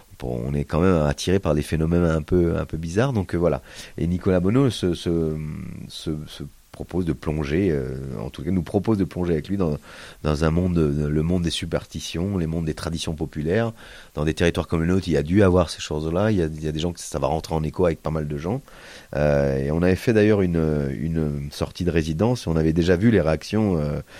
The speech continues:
euh, du public qui, euh, chaque fois, des histoires comme ça. On a toujours des histoires à raconter par rapport à des superstitions, des croyances, des choses un peu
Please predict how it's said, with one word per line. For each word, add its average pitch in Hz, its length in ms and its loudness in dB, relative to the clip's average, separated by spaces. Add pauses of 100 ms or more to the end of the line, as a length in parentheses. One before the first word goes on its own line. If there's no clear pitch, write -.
(340)
euh, 67 360 2
du 76 320 -4
public 123 360 2
qui, 85 240 2
euh, 73 400 2
chaque - 280 -2
fois, 113 160 4
des 98 220 0
histoires 101 460 4
comme 82 180 -6
ça. 87 140 -2
On 87 120 -2
a 85 60 -2
toujours 123 180 -6
des 113 180 -2
histoires 95 380 -4
à 82 40 -4
raconter 78 400 -8 (320)
par 67 100 -8
rapport 71 220 -2
à - 20 0
des 78 80 -4
superstitions, 90 880 -4
des 69 120 -8
croyances, 82 500 -2
des 76 100 -6
choses 78 240 -4
un 73 80 -2
peu 80 260 -2